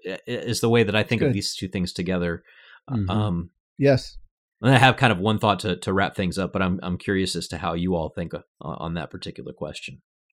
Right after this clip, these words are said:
Speaker 3: I, I think my, my final thought here, guys, before we wrap up, is just,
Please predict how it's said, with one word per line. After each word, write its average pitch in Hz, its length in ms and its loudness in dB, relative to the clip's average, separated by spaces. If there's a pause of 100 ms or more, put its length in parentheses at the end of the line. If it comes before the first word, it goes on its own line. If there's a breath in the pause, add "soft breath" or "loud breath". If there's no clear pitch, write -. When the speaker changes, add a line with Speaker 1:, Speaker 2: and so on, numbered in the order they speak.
(320)
Speaker 3:
I, 156 200 -8
I 160 80 2
think 240 280 -2
my, 160 260 6
my 139 200 6
final 135 400 6
thought 110 400 6
here, 101 240 4
guys, 98 340 6
before 117 440 0
we 113 60 4
wrap 110 380 4
up, 107 240 6
is 117 140 -4
just, 185 300 0